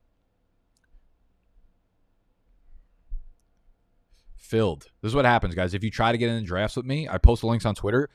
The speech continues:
but it fills up really quickly. Uh, if you click it after it's already filled, it's gonna take you to the homepage, and then you guys are gonna think that Snacks runs the I T department. I know I'm bad at business, but I'm not that bad. Filled.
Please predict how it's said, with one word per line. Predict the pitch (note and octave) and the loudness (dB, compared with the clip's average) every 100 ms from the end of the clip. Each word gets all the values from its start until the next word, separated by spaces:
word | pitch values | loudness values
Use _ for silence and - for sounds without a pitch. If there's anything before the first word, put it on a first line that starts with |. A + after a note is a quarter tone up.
| _ _ - | _ _ 0
but | G#2 | 0
it | - | 4
fills | A2+ G#2+ | 4 6
up | A2+ | 4
really | F2 G2+ G#2+ | 4 2 2
quickly. | - G#2+ G#2 C3+ D#3+ - _ _ _ - | 2 0 2 0 0 -4 _ _ _ -4
Uh, | F#2+ G2 | -2 0
if | G2+ | -2
you | G#2+ | -6
click | - B2+ B2 | -2 -2 2
it | B2 | 0
after | G#2 G#2+ A2+ | 2 0 2
it's | G#2+ | 2
already | G#2+ F#2 | 2 0
filled, | G2+ F#2+ F2 | 2 2 2
it's | - | -2
gonna | F#2 | -2
take | F#2+ E2+ | -2 -2
you | F2 | -2
to | F2 | -4
the | |
homepage, | E2+ E2 D#2 D2+ - | -2 -4 -6 -8 -10
and | - | -8
then | F2 F2 | -6 -2
you | |
guys | F2 F2 E2+ | 0 0 0
are | |
gonna | F2 E2+ D#2+ _ _ _ _ _ - | -4 -4 -6 _ _ _ _ _ -6
think | F#2 - | -6 -2
that | E2+ - | -4 -4
Snacks | F#2+ F2+ - | -4 -4 -4
runs | F2+ E2+ | -6 -2
the | E2+ | -2
I | |
T | D#2+ D#2+ | -4 -8
department. | D2+ D2 D2+ D#2 _ - - - - - _ _ _ _ - | -6 -8 -6 -12 _ -20 -20 -20 -20 -20 _ _ _ _ -12
I | D#2+ | -4
know | F#2+ | -2
I'm | G2 | 0
bad | F#2+ F#2 | 2 2
at | D2+ | 0
business, | E2+ D2+ D2 | -6 -6 -12
but | - D2 | -10 -8
I'm | |
not | D#2+ D2+ | -8 -8
that | D#2 C#2+ | -10 -10
bad. | C#2 C2 - _ _ _ _ _ _ _ _ _ _ _ _ _ _ - _ - _ - _ - - - _ _ - - - | -14 -16 -20 _ _ _ _ _ _ _ _ _ _ _ _ _ _ -20 _ -20 _ -20 _ -10 -10 -10 _ _ -18 -18 -20
Filled. | - F2+ F2 D#2+ | -10 -4 -2 -4